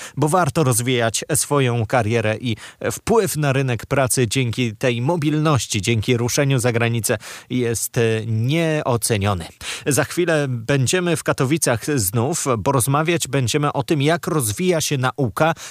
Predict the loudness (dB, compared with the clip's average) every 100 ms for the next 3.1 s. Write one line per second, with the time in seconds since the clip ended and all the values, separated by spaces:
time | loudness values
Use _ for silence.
0 | -6 -2 -2 2 2 2 0 2 0 0
1 | 0 0 2 0 0 0 0 0 0 2
2 | 2 2 0 0 2 2 0 0 0 0